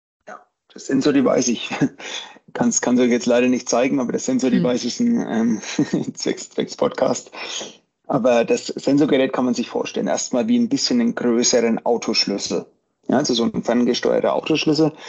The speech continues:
Speaker 1: ähm, ein bisschen, bisschen flacher, dafür ein bisschen breiter.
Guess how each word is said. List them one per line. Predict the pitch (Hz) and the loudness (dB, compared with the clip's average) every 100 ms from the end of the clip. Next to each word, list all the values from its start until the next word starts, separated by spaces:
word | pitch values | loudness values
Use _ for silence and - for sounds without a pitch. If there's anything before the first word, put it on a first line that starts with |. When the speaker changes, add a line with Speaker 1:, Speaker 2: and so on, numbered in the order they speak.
| - - - - | -16 -18 -6 0
Speaker 1:
ähm, | 117 | 2
ein | 104 120 | 2 2
bisschen, | 156 - 127 123 120 113 | 0 0 0 2 2 2
bisschen | 117 - 120 113 117 107 - | 0 0 2 2 2 -2 -4
flacher, | - - 180 185 180 | -2 0 4 4 2
dafür | 170 120 131 | 0 -2 0
ein | 127 | 0
bisschen | 120 117 113 110 | 0 -2 -2 0
breiter. | 113 117 - 190 | 0 0 0 -2